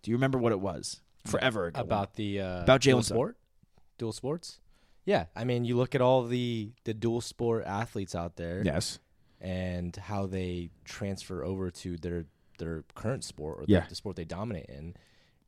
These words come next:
Speaker 2: and Allen Iverson's one of 'em, right?
Speaker 1: When they only have to focus on the one
Speaker 2: When
Speaker 1: sport.
Speaker 2: you focus on one sport, you dominate it.
Speaker 1: It was the
Speaker 2: And
Speaker 1: only year he had to do it ever was last year.
Speaker 2: Exactly. His freshman year at Gonzaga, and they go to the championship, unfortunately lose,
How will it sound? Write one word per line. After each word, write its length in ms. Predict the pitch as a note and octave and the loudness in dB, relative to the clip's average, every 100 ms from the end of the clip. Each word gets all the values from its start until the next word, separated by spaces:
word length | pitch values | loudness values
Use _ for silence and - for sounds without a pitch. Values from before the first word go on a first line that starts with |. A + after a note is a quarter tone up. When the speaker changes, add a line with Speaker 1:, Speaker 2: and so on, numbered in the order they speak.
| - | -16
Speaker 2:
and 180 | D2+ - | -14 -10
Allen 240 | E2 F#2 F#2+ | -8 -6 -4
Iverson's 460 | F#2+ F#2+ - C#2+ | -4 -6 -10 -14
one 140 | C#2 A1+ | -14 -16
of 100 | - | -18
'em, 120 | G#1 F2 | -20 -16
right? 260 | D2+ C#2 C#2+ | -14 -6 2
Speaker 1:
When 80 | A2 | 6
they 80 | G2+ | 6
only 180 | A#2 | 6
have 80 | G#2+ | 4
to 60 | - | 0
focus 400 | - G#2 - - | 0 0 0 -4
on 40 | |
the 60 | F2 | -4
one 180 | E2 D#2+ | -4 -4
Speaker 2:
When 40 | |
Speaker 1:
sport. 280 | F#2 E2 F#2 | -4 -2 -2
Speaker 2:
you 40 | |
focus 320 | F2 G#2+ - A2+ | -2 -4 -2 -2
on 120 | G#2+ | 0
one 160 | G#2 | 0
sport, 440 | G2+ G#2 G2+ C3+ - _ _ _ _ _ _ - | -2 -4 -2 -4 -6 _ _ _ _ _ _ -16
you 100 | F#2 | -10
dominate 440 | F2 G2 A#2+ D#2+ G1+ | -4 -2 -2 -4 -8
it. 100 | G1+ _ - | -18 _ -4
Speaker 1:
It 60 | |
was 80 | A#2 | 0
the 60 | B2+ | 2
Speaker 2:
And 80 | D3 | 2
Speaker 1:
only 220 | E3 E3+ | 6 8
year 160 | E3+ D#3+ | 8 6
he 100 | D3+ | 4
had 140 | C#3 | 2
to 60 | C#3+ | 2
do 140 | E3 | 2
it 60 | C#3+ | 2
ever 160 | D3 | 2
was 140 | A#2+ A2+ | 0 0
last 220 | A#2 - | 0 0
year. 100 | A2+ | -2
Speaker 2:
Exactly. 240 | G#2+ F#2+ - _ - - - - - | -2 -12 -18 _ -20 -20 -20 -20 -12
His 120 | F#2+ | -10
freshman 420 | - A2 G#2+ A#2 A2 | -2 0 0 0 0
year 160 | G#2+ | 0
at 100 | G#2+ | 0
Gonzaga, 560 | G2+ F#2 F2+ E2+ C2+ B1+ - - - - | -2 -4 -2 -4 -6 -14 -20 -20 -16 -6
and 340 | E2+ D#2+ D#2 | -4 -4 -6
they 100 | E2 | -6
go 240 | D#2 F2+ | -4 -4
to 260 | F2 - F2 | -4 -4 -6
the 80 | D2+ | -6
championship, 640 | - A2 C3+ C#3+ D#3+ - - _ - - _ _ _ F2+ | -6 -6 -6 -6 -6 -6 -20 _ -20 -20 _ _ _ -14
unfortunately 560 | E2 F2 E2 E2+ D#2 F2 | -6 -6 -6 -8 -8 -4
lose, 640 | F#2 D3 E3+ D#3+ - | 0 0 0 -4 -10